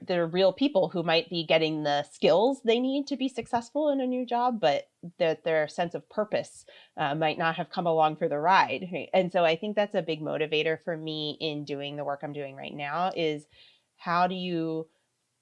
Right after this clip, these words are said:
help individuals, you know, think about what are the conditions for awe and can they find them,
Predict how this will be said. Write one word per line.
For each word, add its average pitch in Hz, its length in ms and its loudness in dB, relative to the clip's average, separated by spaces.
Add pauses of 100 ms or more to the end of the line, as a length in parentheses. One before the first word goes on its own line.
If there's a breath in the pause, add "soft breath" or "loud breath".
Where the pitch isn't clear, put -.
(360)
help 247 340 6 (360)
individuals, 220 760 2
you 226 80 -4
know, 160 160 -4 (400)
think 196 200 -2
about 170 340 6
what 175 140 4
are 175 100 4
the 170 120 0
conditions 165 540 -6
for 165 180 0
awe 156 220 6
and 160 160 -4
can 151 220 -6
they 147 120 -2
find 151 380 -4
them, 302 200 0